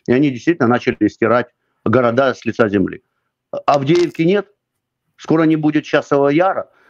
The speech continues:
Волчанск они уже тоже разрушили. И причем они сознательно и показательно разрушают их, чтобы потом отстраивать. И когда вы зададите себе вопрос, а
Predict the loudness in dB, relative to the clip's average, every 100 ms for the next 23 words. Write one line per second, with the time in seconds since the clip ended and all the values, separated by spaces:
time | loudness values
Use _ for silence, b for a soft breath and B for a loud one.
0 | b -10 -2 2 2 0 0 0 0 0
1 | 0 2 2 2 2 0 -2 0 2 0
2 | -2 -8 -10 -14 -16 _ _ _ -4 0
3 | 2 2 0 -2 0 2 0 -2 _ _
4 | -4 -2 0 0 0 0 0 0 -2 0
5 | 0 0 -2 0 -2 0 0 0 -2 0
6 | -2 -2 -10 -18 -18 _ _ _ _ _
7 | _ _ _ _ _ _ _ -2 0 2
8 | 0 0 0 -2 0 0 0 -6 -20 _
9 | _ _ _ -2 0 0 -2 -2 0 0
10 | -2 -2 0 0 0 -2 0 2 2 0
11 | -2